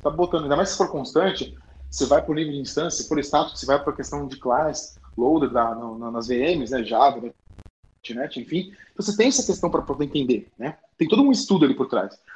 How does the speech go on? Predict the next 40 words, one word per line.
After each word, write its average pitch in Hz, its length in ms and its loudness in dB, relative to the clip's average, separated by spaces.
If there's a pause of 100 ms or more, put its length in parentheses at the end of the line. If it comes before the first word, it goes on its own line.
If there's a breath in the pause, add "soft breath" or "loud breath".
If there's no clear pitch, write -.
(120)
Então, 156 120 2
tem 170 100 4
que - 60 -4
tomar 180 140 6
cuidado 170 340 4
em 160 60 -4
relação 165 340 -4
a 160 60 -4
esse - 120 -10
tipo - 180 -12
de - 100 -12
coisa, 110 320 2
né? 120 120 -10 (720 soft breath)
É, 151 1000 6 (480)
e 196 60 0
assim, 208 220 0
acho 285 100 -2
que 226 60 -8
assim, 202 160 -6
esses - 140 -6
são 254 140 -2
os - 120 -8
comuns, 156 400 -4
assim, 120 200 -8
que 123 80 -2
eu 117 60 -2
vejo, 110 320 -2
que - 100 -2
eu 123 280 2
até, 127 320 0
eu 135 120 8
lembro 131 240 2
aqui, 120 240 -2
né? 113 240 -6 (400)
Então, 127 840 2 (180)
assim, 117 360 -4
eu 123 140 0
falo 147 200 8
muito 156 260 2
que - 460 0